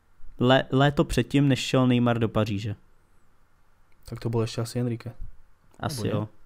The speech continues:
Speaker 1: Myslím si,
Speaker 2: Lebo
Speaker 1: že jo.
Speaker 2: Enrique tam kupoval takých tých hráčov, vieš.
Speaker 1: Jo, jo, jo, jo.
Speaker 2: Andre Gomez a tých, a títo všelijaký Vidala a týchto.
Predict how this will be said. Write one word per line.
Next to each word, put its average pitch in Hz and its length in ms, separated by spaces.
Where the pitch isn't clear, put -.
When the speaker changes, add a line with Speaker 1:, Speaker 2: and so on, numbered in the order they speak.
Speaker 1:
Myslím 139 260
si, - 120
Speaker 2:
Lebo 135 140
Speaker 1:
že 180 60
jo. - 40
Speaker 2:
Enrique 214 220
tam 131 180
kupoval 120 260
takých 113 240
tých 113 160
hráčov, 107 380
vieš. 107 400
Speaker 1:
Jo, 139 300
jo, 120 140
jo, 113 120
jo. 107 120
Speaker 2:
Andre 117 340
Gomez 113 380
a 107 100
tých, 113 300
a 120 60
títo 110 260
všelijaký 107 520
Vidala 107 580
a 101 40
týchto. - 380